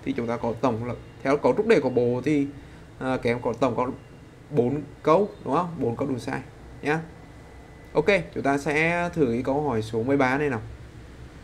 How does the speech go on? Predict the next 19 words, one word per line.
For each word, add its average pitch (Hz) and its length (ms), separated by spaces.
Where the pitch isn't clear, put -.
<clears throat> 170 80
Đô 202 240
thị 190 200
này 185 140
là 190 80
đô 185 180
thị 156 160
của 123 120
F 120 60
phẩy. 135 280
Đô 165 240
thị 165 140
này 156 140
là 160 80
đô 147 180
thị 139 120
của 117 100
F 113 60
phẩy. 110 260